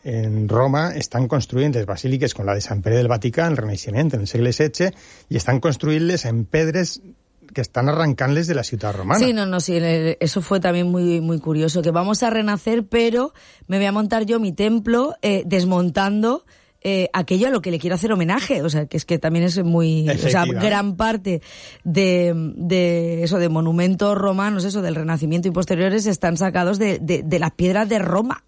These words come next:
Speaker 2: de la
Speaker 1: Claro.
Speaker 2: Roma imperial.
Speaker 1: Sí, sí, y el foro y todo, pues van a arrancar mogolló de cosas para hacer es-, esglésias, ¿no? Esglésias.
Speaker 2: Porque, por, por lo que sea, eh, buscar lo nuevo, no. Si tenías allí esto que ya no se usa, se me ha quedado viejo, era un poco como el ikea, desmontamos
Speaker 1: Sí.
Speaker 2: aquí, montamos allí, ¿no?
Speaker 1: Sí.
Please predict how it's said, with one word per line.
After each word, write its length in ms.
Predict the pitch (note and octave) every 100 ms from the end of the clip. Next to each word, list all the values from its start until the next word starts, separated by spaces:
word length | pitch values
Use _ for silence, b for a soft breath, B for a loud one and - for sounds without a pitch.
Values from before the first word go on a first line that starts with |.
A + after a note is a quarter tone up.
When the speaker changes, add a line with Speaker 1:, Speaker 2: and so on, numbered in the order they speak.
| -
Speaker 2:
de 140 | F3+
la 80 | F#3
Speaker 1:
Claro. 140 | E3+ F#3
Speaker 2:
Roma 140 | G#3
imperial. 500 | G#3 G3 E3+ G3 B3
Speaker 1:
Sí, 260 | - - B2+
sí, 420 | - E3 C3+ A2
y 80 | A2+
el 140 | A2
foro 800 | - B2 A#2+ C#3+ D3 D3+ D3+ D3+ D3+
y 80 |
todo, 260 | B2 C#3+ D3+
pues 140 | D3
van 160 | A2 A#2
a 40 |
arrancar 440 | A2 A2 A2+ A2 A#2+
mogolló 340 | A#2 G2+ A2
de 80 | A#2
cosas 240 | A2+ B2+
para 200 | A#2+ B2
hacer 280 | G#2 A2+ A#2 B B B
es-, 240 | C3 A2+ A2
esglésias, 840 | C#3+ A#2 G#2+ A#2 A2 - F#2 E2+
¿no? 180 | G#2+ D3+
Esglésias. 260 | F#3 G2 G2+
Speaker 2:
Porque, 280 | G3+ F#3+ F#3
por, 240 | D3+ F#3+
por 160 | G3 G#3
lo 120 | G#3+
que 100 | G3+
sea, 420 | - B3+ C#4 D4 -
eh, 540 | G#3+ G3 F#3+ F#3+ F#3+
buscar 340 | F#3 F3 - A#3+
lo 160 | C4
nuevo, 340 | A3+ A3+ A#3+ A3+
no. 160 | E3
Si 140 | D#3 D#3+
tenías 380 | F3 F#3+ G#3+ A#3
allí 240 | G3+ G#3
esto 220 | G3+ -
que 80 | F#3
ya 100 | F3+
no 80 | F3+
se 140 | F3+
usa, 200 | D#3 D3+
se 120 | D#3 E3
me 80 |
ha 20 | F3
quedado 160 | F#3+
viejo, 320 | F3 F3+ G3+
era 100 | A3
un 80 | F#3+
poco 200 | F3 G3
como 180 | G#3 G3+
el 80 | E3+
ikea, 260 | D3 E3
desmontamos 460 | D#3 D#3+ E3+ F#3 G#3+
Speaker 1:
Sí. 40 |
Speaker 2:
aquí, 120 | G#3+ A3+
montamos 320 | G3 F3 D#3+
allí, 220 | D3 C#3+
¿no? 80 | D3+
Speaker 1:
Sí. 300 | C#3+ C#3 C3+